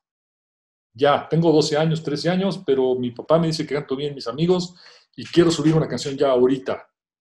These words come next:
Espérate, te falta esto. ¿Qué pasa si te estudias tres años de canto y dos años, y de, cuando tengas quince, dieciséis, diecisiete años sales e impactas, ¿verdad? Entonces,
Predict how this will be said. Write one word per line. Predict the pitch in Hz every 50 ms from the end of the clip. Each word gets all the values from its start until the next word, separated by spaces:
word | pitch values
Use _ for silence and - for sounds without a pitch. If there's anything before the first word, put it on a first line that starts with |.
| _ _
Espérate, | _ - 160 170 185 - - - -
te | - -
falta | - - 143 139 - 160
esto. | 147 - - - -
¿Qué | - 151
pasa | - - 151 151 - 143
si | - - 110
te | - -
estudias | - - - 147 147 160 147 156
tres | - 147 151 139 147
años | 147 143 135 117
de | 120
canto | 113 - 139 135 - - 135 131
y | 127 127
dos | 135 139 131
años, | 156 139 - _ _ _ _ _ _ _ _ _ -
y | 131 123
de, | 127 135 139 143
cuando | - 127 120 117
tengas | 117 165 175 165 156 -
quince, | - 160 160 156 - 139
dieciséis, | 131 127 123 - 139 139 135
diecisiete | 127 113 - 139 135 - 139
años | 139 131 -
sales | 143 139 143 131 -
e | 135
impactas, | 127 135 - - - 156 156 - - 127 110 104 - - - _ _ _ _ _ _ _ _ _ _ _ _
¿verdad? | 107 107 127 147 160 156 - _ _ _ _ _ _ _ _ _ _ _
Entonces, | 113 110 160 165 156 185 180 180 175 160